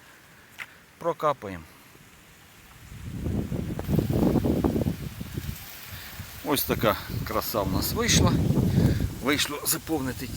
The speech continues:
лише один рядок. Прийшов контролер, все про-,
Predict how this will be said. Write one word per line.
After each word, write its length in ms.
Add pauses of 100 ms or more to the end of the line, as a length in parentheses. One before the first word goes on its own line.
(180)
лише 260
один 320 (1500)
рядок. 400 (340)
Прийшов 380 (200)
контролер, 500 (1160)
все 200
про-, 160